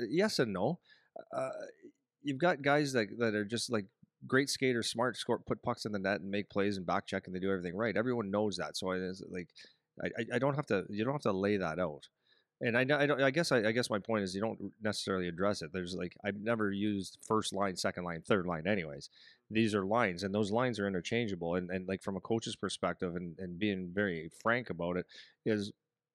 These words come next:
you're looking for chemistry. Like I said in that podcast, just because you have three guys that are the best forwards on your team doesn't necessarily mean that that makes it a first line,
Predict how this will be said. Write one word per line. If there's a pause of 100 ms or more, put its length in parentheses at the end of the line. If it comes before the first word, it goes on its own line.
(340)
you're
looking
for
chemistry.
Like
I
said
in
that
podcast,
just
because (600)
you
have
three
guys
that
are
the
best (140)
forwards
on
your
team
doesn't
necessarily
mean
that
that
makes
it
a
first
line,